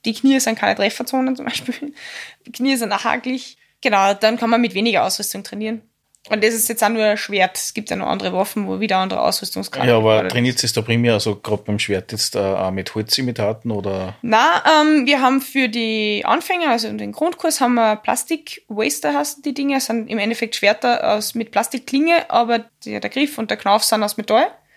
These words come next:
Speaker 1: beziehungsweise bei, das, der Griff ist mit Stoff oder mit einem Bandel umwickelt. Ähm, und ist von der Balance her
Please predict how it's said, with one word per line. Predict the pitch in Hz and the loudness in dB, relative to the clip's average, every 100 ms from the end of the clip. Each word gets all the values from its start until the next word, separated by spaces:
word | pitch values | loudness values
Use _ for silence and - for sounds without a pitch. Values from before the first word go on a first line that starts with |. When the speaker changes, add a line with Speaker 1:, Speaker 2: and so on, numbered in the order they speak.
| _ _ _ | _ _ _
Speaker 1:
beziehungsweise | 214 208 202 202 | -12 -8 -8 -8
bei, | - - | -8 -8
das, | 202 208 208 202 202 | -8 -8 -8 -8 -10
der | - | -12
Griff | - 247 247 | -2 -2 -2
ist | - | -6
mit | 208 196 - - | -6 -10 -10 -12
Stoff | - 277 269 | -10 -10 -8
oder | - 196 | -6 -6
mit | 196 190 | -6 -8
einem | 196 | 0
Bandel | - 269 | 0 0
umwickelt. | 302 294 294 294 - - - - _ | 0 0 -2 -8 -10 -20 -20 -20 _
Ähm, | 233 233 233 233 | 2 4 4 2
und | 226 247 | 0 0
ist | 240 - - | -2 -8 0
von | 233 | 2
der | 226 | 4
Balance | 208 190 175 214 320 - | 2 4 6 6 6 4
her | 247 | 4